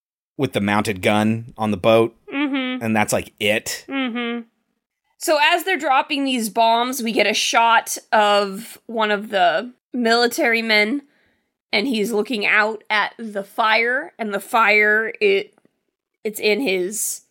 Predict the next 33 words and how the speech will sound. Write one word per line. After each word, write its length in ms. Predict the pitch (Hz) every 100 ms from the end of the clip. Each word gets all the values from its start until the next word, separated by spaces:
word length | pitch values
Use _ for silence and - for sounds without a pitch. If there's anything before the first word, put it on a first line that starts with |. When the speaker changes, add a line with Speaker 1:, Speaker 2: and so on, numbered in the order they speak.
| _
Speaker 2:
sunglasses. 880 | - 254 254 277 320 - 381 381 -
Speaker 1:
Yeah, 340 | 104 95 87
uh-huh. 80 | 95
Speaker 2:
Didn't 220 | 349 494 554
we 140 | 571 381
just 360 | 381 403 -
watch 320 | 311 294 320 330
a 80 |
movie 420 | 302 285 294 311 302
where 220 | 294 269
the 100 | 269
girl 460 | 226 262 269 277
puts 240 | 277 285 269
on 140 | 277
her 100 | 262
sunglasses? 920 | 247 254 247 262 269 269 269 269 269 262
Oh, 300 | - 277 208 _ _
Planet 420 | - 285 277 269 -
Terror. 540 | - 185 147 120 117 _ _ _ _ _ _ _ _ _ -
It 80 | -
reminded 580 | 185 220 - - - -
me 160 | 82
of 140 | - -
that. 300 | - 320 285
Speaker 1:
Yeah. 400 | 110 92 87 85 - - - - - - _ -
Speaker 2:
So 460 | - 277 247 247 -
Kong, 600 | 214 - 302 294 269 247
of 200 | 262 233
course, 420 | - 277 247 240 -
gets 220 | 233 226
very, 300 | 233 240 226
very 200 | 214 208
mad 580 | 202 214 214 185 196 269